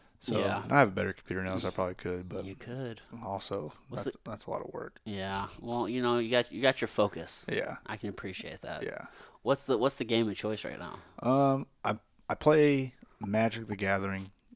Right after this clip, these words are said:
Speaker 1: almost every day.
Speaker 2: Okay.
Speaker 1: I play that. They have a, a game called Magic Arena you can play on the computer. And then I just picked up Elden Ring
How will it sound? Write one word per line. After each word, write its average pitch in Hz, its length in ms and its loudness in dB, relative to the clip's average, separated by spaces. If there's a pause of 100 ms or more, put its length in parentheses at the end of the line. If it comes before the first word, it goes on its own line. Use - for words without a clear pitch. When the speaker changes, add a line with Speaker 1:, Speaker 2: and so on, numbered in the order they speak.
(260)
Speaker 1:
almost 98 360 -6
every 92 200 -4
day. 90 300 -8 (420)
Speaker 2:
Okay. 98 220 -6 (400)
Speaker 1:
I - 60 -18
play 104 180 -4
that. 95 400 -2
They 101 120 -4
have 98 100 -2
a, 92 140 -6 (380)
a 120 40 -12
game 95 240 -6
called 92 200 -6
Magic 95 300 -6
Arena 95 260 -8
you 92 80 -10
can - 80 -20
play - 140 -6
on 92 60 -6
the 95 80 -12
computer. 95 400 -8 (440)
And 101 100 -4
then 104 80 0
I 95 40 -2
just 101 220 -2
picked 107 200 0
up 101 160 0
Elden 101 300 -2
Ring 123 240 -2